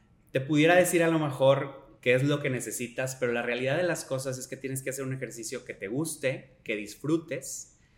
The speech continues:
que no se convierta en algo pesado para ti. Entonces,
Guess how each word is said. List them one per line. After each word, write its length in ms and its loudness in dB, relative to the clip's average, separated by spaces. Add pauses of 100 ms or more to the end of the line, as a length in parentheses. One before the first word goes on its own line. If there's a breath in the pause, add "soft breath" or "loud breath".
(280 soft breath)
que 120 2
no 180 2
se 160 -2
convierta 500 0
en 120 -2
algo 380 -2
pesado 480 -2
para 280 -6
ti. 260 -10
Entonces, 1000 -4